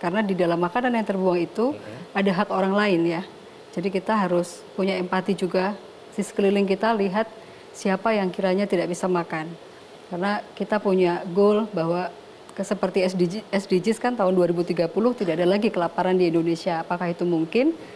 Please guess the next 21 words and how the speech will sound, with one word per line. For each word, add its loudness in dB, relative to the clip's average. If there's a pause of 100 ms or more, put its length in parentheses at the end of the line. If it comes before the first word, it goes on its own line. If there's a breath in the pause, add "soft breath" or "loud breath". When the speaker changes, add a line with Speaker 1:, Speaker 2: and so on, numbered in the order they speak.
(320 loud breath)
Speaker 1:
Ki-, -6
tentu 0
saja 2
nggak 4
bisa 0
dilakukan 2
kita -4
sendiri 2
atau -4
pemerintah 0
sendiri. 2 (100)
Kita -2
semua 2
harus -2
bertanggung 0
jawab -2
untuk -6 (440 loud breath)
gitu 2
sih, -2
Bang -4
Adi, -6